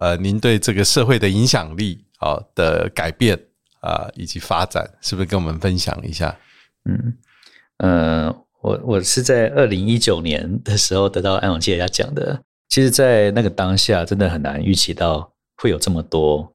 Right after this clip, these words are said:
Speaker 2: 呃，因为市场或技术的变化产生的这个议题出现啊。我记得那时候比较多的焦点是在讲就是企业永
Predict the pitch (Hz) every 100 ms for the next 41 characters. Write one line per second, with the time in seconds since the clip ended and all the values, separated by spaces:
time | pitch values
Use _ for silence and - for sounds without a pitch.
0 | _ - 71 - 90 85 78 - 90 -
1 | 71 80 82 85 85 80 87 82 78 -
2 | 76 82 78 78 78 69 - - _ 90
3 | 78 - 80 76 - - 87 - - -
4 | - 123 98 - 139 127 95 107 104 -
5 | - 110 117 117 107 92 - 92 95 82
6 | 69 - - 87 98 87 80 - 85 78
7 | 85 85 95 - 85 82